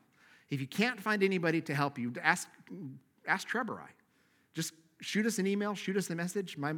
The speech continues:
email is brandon at the vine O K C dot com. Shoot me an email and say, "My marriage is struggling, please help."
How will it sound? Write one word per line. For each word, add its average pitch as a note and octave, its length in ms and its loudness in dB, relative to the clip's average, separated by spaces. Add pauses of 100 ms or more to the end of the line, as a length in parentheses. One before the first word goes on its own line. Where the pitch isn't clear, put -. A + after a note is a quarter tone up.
email E3+ 300 2
is B2 80 0
brandon E3 420 0
at E3+ 100 -4
the D#3 60 -6
vine D3 260 0
O D#3 80 -2
K D3+ 160 -4
C D3+ 160 -6
dot D3 220 -4
com. G2 180 -8 (480)
Shoot G3+ 240 -4
me G3+ 100 2
an E3 60 2
email D#3+ 260 4
and C3 100 -2
say, B2+ 100 -8
"My A2+ 120 -4
marriage D3 300 2
is C#3 80 -2
struggling, C3+ 420 0
please C#3+ 240 -4
help." B2+ 280 -4